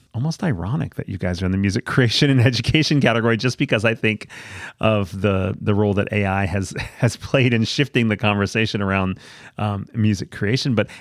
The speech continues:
as you talk about Twitch commenters and, and sort of micro patrons influencing the soundtrack, it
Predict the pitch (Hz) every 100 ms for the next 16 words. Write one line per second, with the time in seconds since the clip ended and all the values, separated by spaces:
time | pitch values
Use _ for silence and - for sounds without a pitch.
0 | - 117 143 139 139 147 117 - - 127
1 | - - _ - 131 151 143 123 107 104
2 | 120 117 110 101 - 104 101 98 95 -
3 | - 113 101 104 117 123 107 - 127 131
4 | - 104 95 131 147 - 139 113 - 104
5 | 98 156 220 - 101 117 120